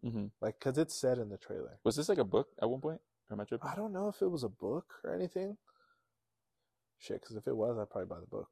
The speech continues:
Speaker 2: But
Speaker 1: Yeah. <laughs>
Speaker 2: but no, like,
Speaker 1: I mean,
Speaker 2: it's
Speaker 1: M. Night, M. Night, he
Speaker 2: Eh, eh,
Speaker 1: comes up with
Speaker 2: eh, M.
Speaker 1: some
Speaker 2: Night,
Speaker 1: crazy
Speaker 2: I don't know,
Speaker 1: shit.
Speaker 2: like, he ha-, he has movies that are, I feel like it's a hit or miss with him.
Speaker 1: Yeah. The
Speaker 2: And
Speaker 1: Sign's,
Speaker 2: he,
Speaker 1: like
Speaker 2: he, he does have a cameo in the movie. I know that.
Speaker 1: Oh, okay.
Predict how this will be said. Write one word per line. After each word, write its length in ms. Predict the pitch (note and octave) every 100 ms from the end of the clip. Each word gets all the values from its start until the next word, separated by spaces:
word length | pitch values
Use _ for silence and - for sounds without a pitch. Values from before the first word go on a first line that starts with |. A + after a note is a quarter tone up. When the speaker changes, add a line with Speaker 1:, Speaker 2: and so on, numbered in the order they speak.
| -
Speaker 2:
But 100 | G#2
Speaker 1:
Yeah. 220 | G2+ F#2+ F#2+ F3 - -
<laughs> 240 | E3+ - - - - _ _
Speaker 2:
but 120 | - A#2
no, 220 | D3 B2+
like, 220 | A#2+ G#2+ - G#2+
Speaker 1:
I 40 |
mean, 160 | G2+ G2+
Speaker 2:
it's 80 | G2
Speaker 1:
M. 100 | C3+
Night, 220 | B2 F#2+
M. 160 | F#2+ B2+
Night, 220 | A#2+ F#2+ -
he 80 | -
Speaker 2:
Eh, 40 | C#3
eh, 180 | C3+ C#3+
Speaker 1:
comes 160 | -
up 80 | -
with 20 |
Speaker 2:
eh, 20 | D#3+
M. 40 |
Speaker 1:
some 80 | F#3
Speaker 2:
Night, 100 | G#3
Speaker 1:
crazy 160 | A3 -
Speaker 2:
I 80 | F3
don't 120 | G#3
know, 120 | G#3
Speaker 1:
shit. 80 | D#3
Speaker 2:
like, 180 | B2 -
he 200 | - E3
ha-, 200 | E3+ - _ _ _ _ _ _ _ _ _ _
he 120 | D#3+
has 220 | F3+ F#3+
movies 380 | D3+ D#3+ E3+ D#3+
that 140 | A#2+
are, 200 | A2 - - _ _ _ _ _ -
I 60 |
feel 140 | - E3+
like 140 | D3+
it's 120 | C#3+
a 40 | C3+
hit 140 | A#2+
or 60 | C#3
miss 240 | A2 A2 -
with 100 | -
him. 140 | - - _ - _ -
Speaker 1:
Yeah. 360 | G2 F#2 F2 - _ _ _ _ _ _ _ _ _ -
The 60 |
Speaker 2:
And 80 | A#2
Speaker 1:
Sign's, 320 | A2+ B2+ E3
Speaker 2:
he, 40 | D3
Speaker 1:
like 180 | G3+ E3
Speaker 2:
he, 60 |
he 100 | D3+
does 280 | E3+ D3+ E3+
have 140 | E3 D#3
a 40 |
cameo 480 | - C3 C#3+ D3+ D#3
in 80 | D3
the 60 |
movie. 240 | C#3 D3 D#3 -
I 40 | A#2
know 120 | A#2
that. 160 | G#2+ B2 -
Speaker 1:
Oh, 100 | G#2
okay. 220 | G2 F#2+